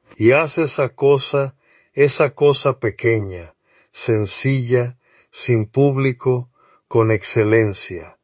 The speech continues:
no para impresionar a nadie, para Dios,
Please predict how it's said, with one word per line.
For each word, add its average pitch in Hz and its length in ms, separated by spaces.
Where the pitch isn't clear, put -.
no 156 280
para 147 240
impresionar 117 840
a 117 100
nadie, 113 680
para 101 300
Dios, 92 680